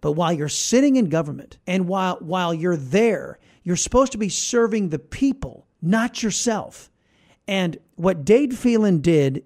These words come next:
in the last legislative session, along with a lot of his lieutenants, is they served special interests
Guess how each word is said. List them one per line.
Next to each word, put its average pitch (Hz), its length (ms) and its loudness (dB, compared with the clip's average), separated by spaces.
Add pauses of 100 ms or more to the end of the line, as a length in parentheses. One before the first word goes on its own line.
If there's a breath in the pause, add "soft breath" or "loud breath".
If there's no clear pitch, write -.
in 175 120 -4
the 151 80 -4
last 170 300 -4
legislative 165 540 -2
session, 151 320 -4
along 165 380 -2
with 180 180 0 (300 soft breath)
a 156 80 -4
lot 170 200 0
of 175 80 -4
his 160 140 -2
lieutenants, 151 560 -6 (420 soft breath)
is 190 200 -2
they 175 160 -2
served 233 680 2
special 233 560 -2
interests - 720 -4